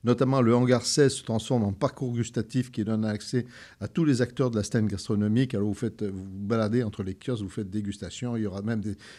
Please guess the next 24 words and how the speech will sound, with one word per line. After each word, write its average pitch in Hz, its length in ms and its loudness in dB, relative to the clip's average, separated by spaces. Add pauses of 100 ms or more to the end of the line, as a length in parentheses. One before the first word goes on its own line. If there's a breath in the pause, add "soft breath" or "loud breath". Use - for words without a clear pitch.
(100)
des 104 180 2
activités, 113 720 4
euh, 98 160 4 (360 loud breath)
de, 104 180 4
de, 98 260 4
de, 92 220 0
de, 95 180 0
des 98 160 -2
genres 113 200 0
de, 101 80 0
pas 113 200 -2
de 107 100 2
concours, 117 520 4
mais 101 220 4
de, 101 220 0
ou 113 120 2
des 107 80 4
participations 127 720 -2
de 127 80 0
votre 101 200 -2
part. 139 360 4
Il 113 60 6
y 107 40 6
aura 104 120 4